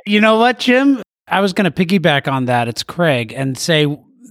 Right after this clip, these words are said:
are they looking at the two percent of all economists that do believe rent control is vi-,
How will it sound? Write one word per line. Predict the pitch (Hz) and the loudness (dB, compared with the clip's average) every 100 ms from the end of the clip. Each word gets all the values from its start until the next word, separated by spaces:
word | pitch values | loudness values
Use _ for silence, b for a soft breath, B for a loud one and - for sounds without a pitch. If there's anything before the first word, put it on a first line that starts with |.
| - | -4
are | 202 196 | 0 2
they | 190 | 2
looking | 185 208 220 196 | 2 0 2 2
at | 190 | 0
the | 175 | -2
two | - 208 | 0 0
percent | 202 185 196 180 | 2 2 2 2
of | 165 | 2
all | 165 | 2
economists | 170 160 170 180 170 156 - - - - | 0 0 0 2 2 0 -2 -12 -16 -4
that | 165 156 156 214 | 0 2 2 2
do | 226 | 2
believe | 185 160 135 | 4 2 2
rent | 147 147 | 0 -2
control | 143 - 147 135 131 | -4 -2 0 0 0
is | 127 123 | -4 -4
vi-, | 123 | -4